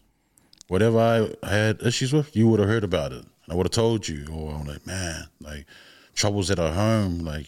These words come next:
we're sharing issues with each other." Like, man, "Oh man, give me a hiding last night. Why?" And it's, "Oh, 'cause of this and that." It's like, "Damn." And then, like, you know, we learning from each other. But yeah,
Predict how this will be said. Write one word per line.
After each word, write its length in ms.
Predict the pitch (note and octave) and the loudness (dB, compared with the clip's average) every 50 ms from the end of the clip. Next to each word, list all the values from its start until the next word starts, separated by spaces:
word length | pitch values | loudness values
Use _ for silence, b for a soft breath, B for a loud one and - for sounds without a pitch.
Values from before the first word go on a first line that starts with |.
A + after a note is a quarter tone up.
| - - | -8 -2
we're 160 | F#2 A2+ A#2+ | 2 2 2
sharing 520 | - - - A2+ B2 C3 A#2 G#2+ G2 F#2+ - - | 2 2 0 2 2 2 2 0 -2 -4 -4 -6
issues 420 | F#2+ F2+ - - F2+ F2 D#2+ - | -6 -6 -4 -4 -4 -4 -4 -6
with 180 | F#2 E2 - - | -8 -8 -6 -4
each 220 | E2+ E2 - - | -6 -4 -4 -6
other." 240 | F2 D2 C2+ B1+ - - | -6 -6 -6 -8 -10 -12
Like, 260 | D2+ D#2 D#2 - - - | -12 -12 -14 -14 -14 -14
man, 260 | G2+ - - D2+ - - - _ _ _ _ _ _ _ _ _ _ _ _ _ _ _ _ - | -12 -12 -12 -12 -14 -16 -20 _ _ _ _ _ _ _ _ _ _ _ _ _ _ _ _ -10
"Oh 80 | E2+ F2 | -6 -4
man, 220 | F#2 G#2 G2+ F2+ | -2 0 0 0
give 100 | E2 F#2 | -2 -2
me 60 | F#2 | -2
a 40 | E2+ | 0
hiding 240 | G2 C#3 C#3+ B2+ A#2 | 2 2 2 2 0
last 260 | G#2 G2 F#2 - - | 0 0 -2 -2 -2
night. 200 | G2+ F#2 F2 E2 | 0 0 0 0
Why?" 160 | F#2 C3 C#3 | 0 2 2
And 100 | B2 F#2+ | 2 0
it's, 120 | E2 - - | -2 -6 -8
"Oh, 160 | - - - - | -12 -14 -14 -10
'cause 140 | - - | -6 -4
of 80 | F#2 F2 | -2 -2
this 160 | F2+ F#2+ - F2 | 0 0 0 0
and 80 | F#2+ | 2
that." 120 | C3 C3+ G2 | 2 0 0
It's 120 | D2 - | -2 -6
like, 120 | - - | -12 -14
"Damn." 320 | - - C#3+ C3+ C3+ - - - - _ | -8 -8 -6 -6 -6 -8 -12 -16 -16 _
And 120 | - F2+ F#2 | -8 -4 -2
then, 100 | F2+ F2 | 0 2
like, 160 | E2+ E2 D#2 | 2 2 0
you 80 | E2 E2 | 0 0
know, 120 | F2 F#2 | 0 2
we 220 | G2+ A2+ C3 C3+ | 2 4 4 4
learning 260 | A#2 B2+ C3+ C3 B2+ A2+ | 4 4 4 4 2 2
from 220 | - A2 G2+ F#2 | 2 0 0 0
each 180 | E2 - - - | 0 0 0 2
other. 360 | C3 C3 B2 F#2 D#2+ E2 - B B B B B B B B B B B B B B B B B | 2 4 2 2 -2 -4 -8 B B B B B B B B B B B B B B B B B
But 240 | G2 G2 F2+ C#2+ | 0 0 0 0
yeah, 340 | D2+ F2+ G#2+ B2+ C#3 A#2+ G2 | 0 2 4 4 4 4 2